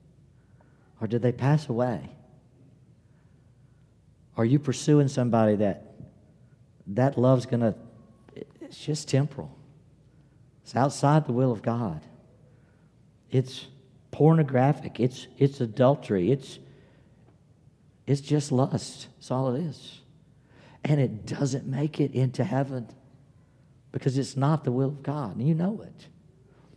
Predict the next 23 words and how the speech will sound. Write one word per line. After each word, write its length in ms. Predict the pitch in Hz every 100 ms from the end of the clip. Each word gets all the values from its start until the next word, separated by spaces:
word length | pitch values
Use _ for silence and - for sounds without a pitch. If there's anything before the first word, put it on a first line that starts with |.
| _
God 100 | 151
said, 160 | 151 127
"That's 240 | 170 185
the 80 | 143
love 340 | 127 160 196
I 100 | -
hate." 500 | 180 - 196 190 - - - -
I 60 | 190
want 160 | 226
to 60 | 220
talk 240 | - 214
to 80 | -
you 40 | 170
about 280 | 151 156 139
your 100 | 113
loves. 600 | 147 190 160 107 - - - -
What 200 | 190 214
do 80 | 196
you 260 | 180 180
love? 840 | 151 143 190 180 117 95 - - - - _ _ _ _ _ _ _ _ _ _ _ _ _ _ _ _ _ _ _ _ _ _ _ _
Because 260 | - 143 131
there's 160 | 139
times 440 | - 185 196 185